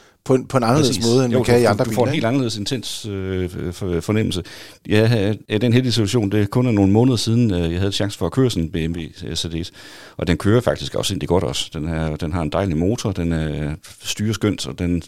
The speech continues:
Speaker 2: vækker også virkelig opsigt. Det er virkelig en spændende bil. Altså, den var også nyskabende, fordi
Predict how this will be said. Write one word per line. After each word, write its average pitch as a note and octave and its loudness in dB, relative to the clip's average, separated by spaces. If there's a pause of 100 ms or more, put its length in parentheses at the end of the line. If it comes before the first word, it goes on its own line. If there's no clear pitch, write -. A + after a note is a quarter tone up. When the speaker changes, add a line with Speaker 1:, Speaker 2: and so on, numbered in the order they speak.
Speaker 2:
vækker F2+ 2
også F#2+ -2
virkelig G2+ -4
opsigt. D#2 -6
Det G#2 -2
er F#2 0
virkelig B2+ 4
en D2 0
spændende D#2 0
bil. D2 -8
Altså, F#2 -4
den F#2 0
var F2+ 4
også A2+ 4
nyskabende, G#2 4
fordi F#2+ -6